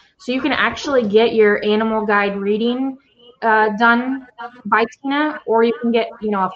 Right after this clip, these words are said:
photo of your an-, or a drawing of your animal guide. And I think that's really interesting. You're, to actually have a, a picture of it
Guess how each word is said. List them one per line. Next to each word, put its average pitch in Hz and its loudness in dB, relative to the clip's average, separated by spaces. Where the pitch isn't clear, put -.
photo 240 0
of 226 0
your 220 0
an-, 226 -6
or 233 2
a 233 -4
drawing 269 0
of 247 -8
your 240 -6
animal 240 -2
guide. 240 0
And 208 0
I 254 0
think 392 0
that's 294 0
really 277 2
interesting. 214 -4
You're, 226 0
to 247 -4
actually 254 -2
have 240 2
a, - 0
a 220 2
picture 220 -6
of 175 -2
it 175 -4